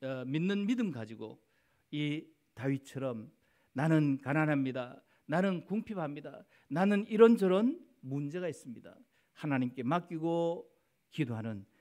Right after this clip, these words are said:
그런 시간이 되기를 바랍니다. 그 방법이 바로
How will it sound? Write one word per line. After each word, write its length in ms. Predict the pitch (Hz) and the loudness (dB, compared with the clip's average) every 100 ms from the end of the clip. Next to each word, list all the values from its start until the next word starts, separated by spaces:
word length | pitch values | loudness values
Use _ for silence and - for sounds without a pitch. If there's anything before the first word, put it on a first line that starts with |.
| _ | _
그런 280 | - 143 127 | -6 -4 -4
시간이 580 | 117 123 117 113 110 - - | -6 -10 -8 -8 -10 -14 -6
되기를 380 | 139 127 120 | -4 -4 -6
바랍니다. 520 | - 127 120 120 107 - _ _ _ _ | -6 -4 -4 -4 -10 -16 _ _ _ _
그 220 | 160 165 | 2 2
방법이 540 | 160 190 233 233 190 165 | 2 4 6 6 4 0
바로 520 | 135 131 151 185 | -2 -2 -2 -4